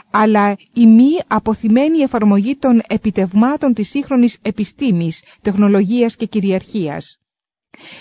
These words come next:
Και η πιο αποτελεσματική καθυπόταξη και καταστροφή του ανθρώπου από τον άνθρωπο συμβαίνει στο υψηλότερο σημείο του πολιτισμού, όταν οι υλικές και διανοητικές επιτεύξεις της ανθρωπότητας φαίνονται να επιτρέπουν τη δημιουργία ενός αληθινά ελεύθερου κόσμου.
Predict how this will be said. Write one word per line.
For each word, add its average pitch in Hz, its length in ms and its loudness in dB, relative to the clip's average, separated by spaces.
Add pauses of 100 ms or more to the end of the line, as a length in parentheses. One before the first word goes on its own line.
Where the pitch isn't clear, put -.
(120)
Και - 200 -2
η 202 100 -4
πιο 262 260 0
αποτελεσματική 226 800 -2
καθυπόταξη 226 760 -4
και 190 140 -6
καταστροφή 196 640 -6
του 254 140 -2
ανθρώπου 214 580 -2
από 190 240 -4
τον 185 200 -2
άνθρωπο 277 460 -2 (260)
συμβαίνει 302 480 2
στο - 240 0
υψηλότερο 302 540 -2
σημείο 285 340 0
του 294 100 -4
πολιτισμού, 262 680 0 (260)
όταν 240 320 2
οι - 60 0
υλικές 214 760 0
και 196 120 -4
διανοητικές 190 640 -2
επιτεύξεις 269 640 -4
της 233 160 -8
ανθρωπότητας 226 760 -2 (300)
φαίνονται 254 480 2
να 226 220 4
επιτρέπουν 247 600 -2
τη 220 80 -6
δημιουργία 208 560 2
ενός 214 240 0
αληθινά 208 400 0
ελεύθερου 202 580 0
κόσμου. 170 640 -6